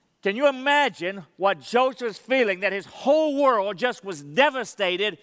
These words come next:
and shattered because his, the dream of his life, the love of his life, they were so close, and she was so godly,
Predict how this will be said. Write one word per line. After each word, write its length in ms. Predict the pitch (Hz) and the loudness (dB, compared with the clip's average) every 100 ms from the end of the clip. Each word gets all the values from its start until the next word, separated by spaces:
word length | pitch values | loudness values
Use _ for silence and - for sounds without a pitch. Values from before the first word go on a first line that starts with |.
| _ | _
and 220 | - 170 - | -6 -4 -6
shattered 800 | - - 254 285 214 147 190 - _ _ 180 | -10 0 2 2 0 -8 -14 -18 _ _ -6
because 440 | 175 214 202 - _ _ _ | 2 2 2 -2 _ _ _
his, 480 | 214 277 285 202 - _ | 0 4 2 0 -12 _
the 100 | 185 | -8
dream 480 | 156 127 196 269 294 | -8 -6 -2 -2 0
of 120 | 269 | -2
his 160 | 220 170 | -2 0
life, 320 | 214 190 156 | 2 2 -2
the 100 | 214 | -6
love 300 | 220 269 294 | 0 2 2
of 100 | 262 | 0
his 160 | 240 180 | -4 0
life, 320 | 220 214 160 | 2 2 2
they 80 | 214 | -6
were 100 | 214 | -8
so 300 | - 269 285 | 0 2 2
close, 640 | - 233 247 240 - - _ _ _ _ _ - | 0 0 0 -4 -14 -20 _ _ _ _ _ -10
and 100 | 190 | -6
she 180 | - 269 | -2 0
was 140 | 247 | 0
so 180 | 254 214 | 0 -4
godly, 760 | 165 262 285 254 165 214 214 | -2 2 4 2 -2 -6 -8